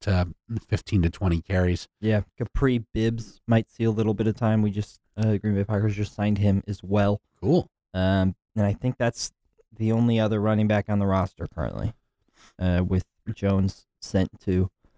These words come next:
Speaker 2: the I R.
Speaker 1: Yeah, Randall Cobb is in the concussion protocol, so going forward, it's, it's a question of,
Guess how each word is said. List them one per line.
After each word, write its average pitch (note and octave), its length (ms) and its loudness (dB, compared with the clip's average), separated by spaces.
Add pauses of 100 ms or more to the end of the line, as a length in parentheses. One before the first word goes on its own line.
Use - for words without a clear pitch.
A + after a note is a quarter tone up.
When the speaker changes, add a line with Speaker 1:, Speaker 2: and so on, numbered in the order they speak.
(380)
Speaker 2:
the F#2+ 420 0 (420)
I G#2 200 0
R. F#2+ 280 0 (1160)
Speaker 1:
Yeah, A2+ 120 -6
Randall C3 300 0
Cobb C#3 260 0
is A2+ 100 -2
in A2+ 60 0
the A#2 100 2
concussion A2 520 -2
protocol, G#2 540 0
so F#2+ 420 -2 (720)
going E3+ 200 0
forward, E3 540 0
it's, - 460 -2 (880)
it's - 160 2
a - 40 -20
question D#3 400 -4
of, C#3 180 0